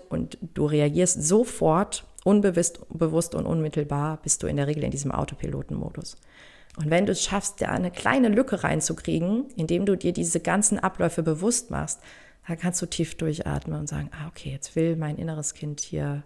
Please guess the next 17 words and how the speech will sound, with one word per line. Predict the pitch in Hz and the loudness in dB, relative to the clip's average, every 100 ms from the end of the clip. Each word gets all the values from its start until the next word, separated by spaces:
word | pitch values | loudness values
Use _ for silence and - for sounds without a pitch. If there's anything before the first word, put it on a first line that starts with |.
| - | -4
laut | 143 143 - | -2 -2 0
werden | 185 190 196 | 0 0 0
oder | - 147 139 143 143 - - - - _ - | -2 0 2 0 -2 -8 -20 -20 -20 _ -4
will | 165 | 2
jetzt, | 151 147 - - | 4 4 0 -4
äh, | 131 131 - | -6 -6 0
gehen, | 156 185 220 240 - | 4 8 8 8 4
Rückzug, | 160 180 - - - 214 214 - - | 2 0 0 -2 2 2 2 -6 -6
ähm, | - 160 160 160 175 - - - - | -2 0 0 -2 -4 -8 -20 -20 -6
und | 147 165 | -2 2
dann | 190 214 | 2 2
kannst | - 185 - | 0 0 0
du | 175 | -2
da | 165 170 175 | 2 2 4
agieren | 165 170 160 143 151 - - | 0 0 0 0 -4 -14 -14
als | 151 | -8
Erwachsener | - 147 143 151 156 | -6 -4 -6 -10 -14